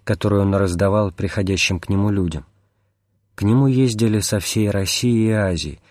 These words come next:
и старец стремился быть духовным отцом для всех. Старец Феофил возродил традицию киевского старчества, прерванную в годы воинствующего атеизма.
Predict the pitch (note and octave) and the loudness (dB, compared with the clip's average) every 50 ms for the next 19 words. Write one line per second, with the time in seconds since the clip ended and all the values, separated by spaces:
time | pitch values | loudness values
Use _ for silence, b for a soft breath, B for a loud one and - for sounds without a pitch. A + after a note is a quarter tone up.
0 | b b b b b b G2+ G#2 G2+ F#2 - - - C3+ C3+ C3 B2+ A2+ - - | b b b b b b 0 0 0 0 -2 -2 0 0 2 2 0 0 -2 -8
1 | - - G2+ G#2 G#2 A2 A#2+ B2 A#2 - - G#2+ G2+ G2+ A2+ G#2+ G2 F#2+ F#2+ G#2 | -6 -2 0 2 2 2 2 0 0 -2 -2 -2 0 2 0 0 0 0 -2 -2
2 | G2 - - A#2 A2+ A2 G2+ G2+ G2 G2 F#2+ - - A2+ G#2 G2+ F#2+ F2+ G2+ G2 | -2 0 -2 0 0 2 0 0 0 -2 -4 -4 -4 -2 0 0 0 0 -2 -4
3 | - - - - F2+ C#2+ B1 - - _ _ _ _ _ _ _ _ _ _ _ | -4 -6 -4 -4 -4 -6 -6 -12 -20 _ _ _ _ _ _ _ _ _ _ _
4 | _ _ _ _ _ _ _ _ _ _ _ _ _ _ _ _ _ _ _ _ | _ _ _ _ _ _ _ _ _ _ _ _ _ _ _ _ _ _ _ _
5 | _ _ _ _ _ _ _ - - - - G#2 F#2+ F#2+ F#2 - - - - G#2 | _ _ _ _ _ _ _ -12 -6 -2 0 0 2 0 -2 -4 -6 -4 -2 0
6 | G#2 G#2+ G#2 - - D3 C#3+ C3+ B B B B B G2 G2+ G2+ E2+ F2+ G2+ G#2 | 0 0 -2 0 0 0 0 0 B B B B B -2 0 0 0 2 0 0
7 | G2 G2+ C3 B2+ A#2 - - G#2 G2+ F#2 A2+ A#2+ - - - A2+ G#2+ G#2 F#2+ - | 0 0 -2 -4 -2 -2 -2 -2 0 0 -2 -2 -2 -4 -2 0 0 0 -2 -2
8 | - A2 G#2+ G#2+ - - - G#2+ G#2 A2+ - - - - A2 G2 E2 - - - | 0 0 0 0 -2 -4 -4 -2 -2 -2 -4 -4 -2 0 0 0 0 -4 -8 -8
9 | D#2+ - - - - - b b b b b b - G#2 G#2+ G#2+ G2+ F#2+ F#2+ F#2+ | -8 -8 -10 -10 -16 -18 b b b b b b 0 2 2 2 2 2 0 0
10 | F#2 F#2 F#2+ E2+ E2+ F#2 G2+ F2+ F#2+ F2+ F2+ G2 G2 G2 G2 F#2+ - - F#2+ F#2+ | 2 0 0 -2 0 0 0 0 2 0 2 2 0 0 -2 -4 -4 -2 -2 -2
11 | F2 - - G2 F2+ F#2 F#2 F2 - G#2+ G#2+ G2+ F2+ F2 D#2+ E2 D2+ C#2+ | -2 -2 -2 -2 0 -2 -2 -2 -2 -2 0 0 0 -2 -4 -4 -8 -10